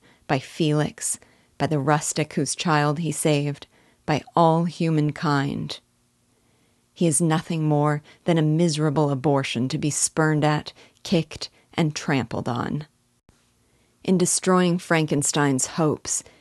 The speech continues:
he did not satisfy his desires. Walton, he said, did not abhor him as much as he abhorred himself, and what must be done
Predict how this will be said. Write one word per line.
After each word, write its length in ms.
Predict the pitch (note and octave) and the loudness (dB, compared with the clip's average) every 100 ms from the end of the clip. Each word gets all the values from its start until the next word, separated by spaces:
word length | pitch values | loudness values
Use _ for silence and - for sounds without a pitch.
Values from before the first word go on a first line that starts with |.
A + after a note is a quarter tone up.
| _ | _
he 140 | - F3 | -2 0
did 180 | F3+ | 0
not 260 | F3 E3 - | 0 0 -2
satisfy 720 | - D#3+ D#3 D#3+ - D#3+ C3+ | 0 2 2 0 0 0 2
his 240 | F3 D#3 - | 0 -2 -2
desires. 920 | C#3+ D3+ C#3+ C3+ C#3+ E3 D#3 - - _ _ _ _ _ _ _ D3+ | -2 2 2 0 -2 -4 -4 -4 -8 _ _ _ _ _ _ _ 2
Walton, 500 | E3 D#3 E3 D3+ F3 | 4 4 0 -2 0
he 180 | D#3 | 0
said, 420 | D3+ D#3+ D3 D3 - - _ | 0 0 0 -2 -8 -18 _
did 120 | E3 D3 | -4 0
not 220 | D3 D3+ | 2 2
abhor 460 | C#3 - D3 C#3+ | 0 0 0 2
him 360 | D3 C#3+ C#3+ C#3+ - _ | 0 -2 -2 -4 -10 _
as 180 | - D#3 | -4 -2
much 360 | D3+ C#3+ - - | 0 0 0 -2
as 140 | C3+ | -2
he 120 | D#3 | 0
abhorred 460 | C#3+ C3 D3 C3+ C#3+ | -2 -2 0 0 0
himself, 800 | D3 C#3+ - D3+ C#3 C#3+ - - _ _ _ _ _ _ _ | -2 -2 0 -2 -4 -6 -14 -20 _ _ _ _ _ _ _
and 180 | D#3+ D#3 | -2 2
what 180 | E3 - | 2 2
must 360 | D#3+ D#3+ - | 0 0 -2
be 120 | F3 D3+ | 0 0
done 440 | D3+ C#3+ C3 | 2 2 0